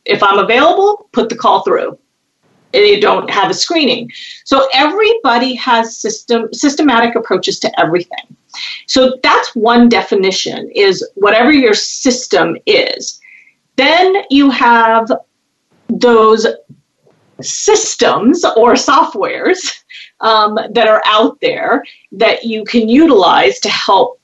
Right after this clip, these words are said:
to streamline your business. I have come to learn so much <laughs> about different systems, from C R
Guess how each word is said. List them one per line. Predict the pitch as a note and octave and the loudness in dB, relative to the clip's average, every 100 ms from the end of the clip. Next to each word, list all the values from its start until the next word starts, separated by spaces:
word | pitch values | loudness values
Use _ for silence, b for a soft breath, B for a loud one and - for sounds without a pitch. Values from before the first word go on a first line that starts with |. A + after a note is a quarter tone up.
| - | -4
to | G#3+ | -2
streamline | - A3 G#3 G3+ F3+ F3 | -2 2 4 4 4 2
your | F3 E3+ | 2 2
business. | D#3+ - - - - B B B - | 2 0 -4 -8 -14 B B B -4
I | G#3 A3+ | 0 2
have | C4 C4 B3+ - | 2 0 -2 -6
come | - - A3 G#3 G#3 A3+ | -10 -2 0 2 -2 -6
to | - - A3 G3 F#3+ F#3 F3+ F#3 - b b b b - | -8 0 4 6 6 6 4 2 -2 b b b b 0
learn | A3 A3 G3+ | 2 4 4
so | G3+ - - C4 C4+ | 2 2 2 4 4
much | F#3 D3+ - C#4 D#4 | 2 0 -2 0 0
<laughs> | |
about | - B3 B3+ - - | 2 2 2 0 0
different | A#3 - G3+ - | -4 -4 -10 -8
systems, | A#3 - G3+ F#3 F#3 | -10 -6 -8 -8 -12
from | - F#3 F#3 F3+ B B B B _ _ _ _ _ _ - | -6 -2 -2 -2 B B B B _ _ _ _ _ _ -20
C | - - D4 | -12 -4 0
R | C#4+ C4 | 4 4